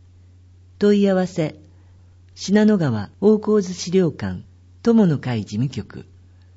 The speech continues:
斉藤、榎本。電話、零八零九八七六の三六八三。健康麻雀教室。ボケ防止、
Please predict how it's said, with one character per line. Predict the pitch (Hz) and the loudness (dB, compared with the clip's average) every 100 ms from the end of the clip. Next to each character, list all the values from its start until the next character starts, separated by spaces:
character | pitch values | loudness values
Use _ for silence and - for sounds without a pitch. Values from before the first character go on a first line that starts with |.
| _ | _
斉 | - 156 143 - | -6 -4 -4 -6
藤、 | 131 117 - - | -6 -6 -10 -8
榎 | 139 135 | -4 -2
本。 | 110 90 71 - - _ _ - _ _ - - _ - | -2 -6 -12 -18 -20 _ _ -20 _ _ -20 -20 _ -2
電 | 202 214 202 | 2 4 4
話、 | 180 - - - - _ | 2 -2 -10 -20 -20 _
零 | 202 220 226 | 0 2 2
八 | 214 - 123 | -2 -4 -4
零 | 113 104 82 - - - _ - | -2 -4 -6 -16 -20 -20 _ -4
九 | 220 220 | 0 0
八 | 220 208 143 | -2 -4 -4
七 | 113 131 143 | -2 0 -2
六 | 143 113 | -4 -6
の | 95 87 - _ _ _ | -6 -8 -16 _ _ _
三 | - 202 208 202 | -6 -2 2 2
六 | 208 202 | 0 -4
八 | - - - | -12 -12 -16
三。 | - 196 151 - _ _ _ _ _ - - _ - - - - _ | -10 -10 -10 -18 _ _ _ _ _ -20 -20 _ -20 -20 -20 -20 _
健 | - 220 220 | -2 0 0
康 | 214 214 208 | 0 0 2
麻 | 202 202 | 0 -2
雀 | 196 196 190 | -2 -4 -4
教 | 190 160 | -2 -4
室。 | - - 92 - _ _ _ _ _ _ _ _ _ | -6 -12 -14 -14 _ _ _ _ _ _ _ _ _
ボ | 165 185 | -8 0
ケ | 226 | 0
防 | 214 214 | 2 -2
止、 | 151 - 90 | -4 -12 -18